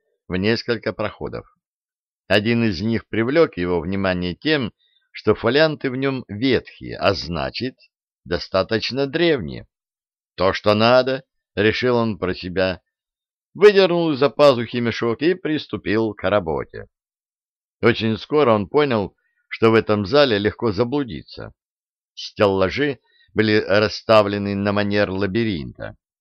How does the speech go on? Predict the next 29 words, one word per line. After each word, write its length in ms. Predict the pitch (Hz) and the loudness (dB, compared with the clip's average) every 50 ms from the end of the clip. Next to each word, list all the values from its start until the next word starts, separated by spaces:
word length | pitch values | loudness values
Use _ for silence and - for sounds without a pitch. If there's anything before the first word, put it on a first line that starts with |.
| _ _ _ _ _ - | _ _ _ _ _ -4
и 80 | - 95 | 2 4
однажды 600 | 104 107 104 92 104 107 104 98 82 67 90 92 | 4 4 4 2 2 2 2 2 0 -4 -10 -10
свернув 600 | - - 90 95 101 104 123 139 156 160 127 - | -6 -2 0 0 0 0 0 -2 -4 -4 -6 -6
с 100 | - - | -10 -10
центрального 680 | - 95 95 85 90 98 104 107 95 87 85 82 78 78 | -8 -6 -6 -4 -2 2 2 2 2 2 0 -4 -6 -4
прохода, 640 | - 82 82 - - 143 165 160 113 78 67 55 - _ _ _ _ _ _ _ _ _ - | -4 -4 -4 -4 -2 0 0 0 0 -2 -6 -8 -10 _ _ _ _ _ _ _ _ _ -16
выбраться 800 | - - 85 104 120 135 143 139 147 151 147 139 - - 131 135 | -6 0 2 4 6 6 6 6 4 0 0 0 0 0 0 0
обратно 760 | 131 117 123 131 135 131 123 _ - 127 131 131 131 123 - _ _ _ _ - | 0 0 0 0 0 0 -2 _ -8 -8 -6 -6 -8 -10 -14 _ _ _ _ -6
было 260 | 95 92 95 98 104 | -2 0 0 2 2
уже 180 | 104 78 95 101 | 0 0 -2 -4
не 160 | 104 107 - | -4 -4 -4
так-то 320 | - 87 76 - - 98 | -2 -4 -4 -2 -4 -8
просто. 600 | 90 - 90 82 71 65 - - - 55 53 - _ _ _ _ _ _ _ _ _ _ _ _ _ _ _ _ _ _ _ | -8 -6 -8 -8 -8 -8 -12 -16 -16 -18 -18 -18 _ _ _ _ _ _ _ _ _ _ _ _ _ _ _ _ _ _ _
К 40 | - | -10
счастью, 640 | - - - - - 165 165 143 - - - 139 139 | -6 -6 -4 0 2 4 4 2 2 -4 -4 -2 -2
он 100 | 131 127 | 0 -2
обладал 420 | 123 117 123 127 123 135 139 127 | -2 0 -2 -2 0 0 0 0
прекрасной 640 | - 107 107 92 - 113 127 120 - - 113 110 92 | 0 -2 -2 -2 0 0 0 0 -2 -4 -6 -6 -4
зрительной 580 | 69 98 104 107 92 - 98 98 95 98 98 | -4 -4 -4 -4 -4 -4 -6 -4 -4 -6 -4
памятью, 600 | - - 98 90 73 67 65 62 - - - - _ _ _ _ _ _ _ _ _ _ _ _ _ - | 0 2 2 2 2 -2 -8 -14 -16 -20 -20 -20 _ _ _ _ _ _ _ _ _ _ _ _ _ -2
и 120 | 98 113 | 0 2
на 160 | 117 123 127 | 2 2 0
такие 400 | 107 135 135 117 - 113 113 113 | 0 0 -2 -2 -2 -4 -4 -2
мелочи 440 | 127 160 202 196 160 113 90 - 92 | -2 -2 -2 0 0 -2 -2 -2 -4
аферист 480 | 87 87 104 127 147 175 170 - - - | -4 -2 -2 -4 -2 -4 -6 -6 -6 -6
решил 360 | 98 98 - - 156 160 135 | -6 -6 -4 -4 -4 -4 -4
внимания 580 | 95 92 92 95 113 131 139 135 131 131 127 | -4 -4 -2 -2 0 -2 -2 -2 -4 -4 -4
не 220 | 110 90 95 110 120 | -2 -2 -2 0 0
обращать. 600 | 123 113 113 120 120 107 - - - - - - | -2 -2 -2 -4 -6 -6 -8 -12 -12 -12 -12 -14